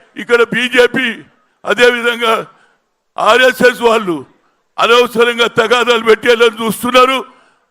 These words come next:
త-, తప్పనిసరిగా అటు బీజేపీ, ఇటు బీఆర్ఎస్తో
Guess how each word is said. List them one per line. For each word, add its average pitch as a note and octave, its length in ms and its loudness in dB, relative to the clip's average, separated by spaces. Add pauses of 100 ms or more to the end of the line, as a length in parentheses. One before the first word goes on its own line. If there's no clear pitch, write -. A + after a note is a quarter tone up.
(220)
త-, G#3 220 -4
తప్పనిసరిగా A3+ 880 0 (280)
అటు A3 300 -4
బీజేపీ, A#3+ 460 0
ఇటు A#3 180 -2
బీఆర్ఎస్తో A3 800 0